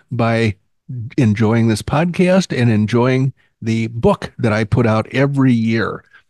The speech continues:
The current edition is Medicare for the Lazy Man twenty twenty-three.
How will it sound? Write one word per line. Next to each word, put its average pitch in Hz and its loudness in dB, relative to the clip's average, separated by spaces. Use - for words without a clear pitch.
The 107 0
current 208 2
edition 117 2
is 101 2
Medicare 123 0
for 127 -4
the 110 -2
Lazy 135 2
Man 110 2
twenty 135 0
twenty-three. 151 2